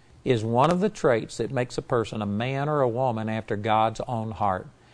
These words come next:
In our generation right now, this is probably one of the dominant characteristics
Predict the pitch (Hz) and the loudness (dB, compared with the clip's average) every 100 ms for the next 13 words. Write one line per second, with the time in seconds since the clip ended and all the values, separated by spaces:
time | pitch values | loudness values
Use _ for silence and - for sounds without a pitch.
0 | - - 120 107 123 131 170 202 165 175 | -8 -2 -2 0 4 8 8 6 4 2
1 | 175 170 151 131 - 98 101 117 135 143 | 4 6 6 6 2 -2 0 0 0 -2
2 | 123 104 107 185 - 131 - - 165 170 | -2 0 4 4 4 0 2 10 12 12
3 | 180 165 143 123 147 147 135 107 110 104 | 8 4 4 2 2 0 -4 -2 -2 -2
4 | 107 131 156 190 190 196 - - 165 160 | 8 10 10 6 2 -2 -4 4 6 6
5 | 160 - 156 120 98 - 95 - | 4 -2 2 2 2 -4 -8 -10